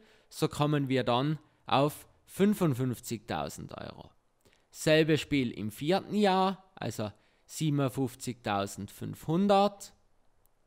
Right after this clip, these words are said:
Im fünften Jahr haben wir dann siebenundfünfzigtausendfünfhundert plus zweitausendfünfhundert ergibt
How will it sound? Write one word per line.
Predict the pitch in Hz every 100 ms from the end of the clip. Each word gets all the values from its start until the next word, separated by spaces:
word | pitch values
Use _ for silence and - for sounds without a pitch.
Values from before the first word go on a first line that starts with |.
| _ _ _ _ _ _
Im | 123 120
fünften | 131 196 208 - 208
Jahr | 196 180 180 160 _
haben | 127 135
wir | 127
dann | 123 120 117 - _
siebenundfünfzigtausendfünfhundert | - - 170 151 131 139 123 - 123 123 117 120 127 - 151 156 151 143 135
plus | 139 151 143
zweitausendfünfhundert | - 123 113 113 107 113 - 113 - 135 113 117 113 107 -
ergibt | 104 107 104 -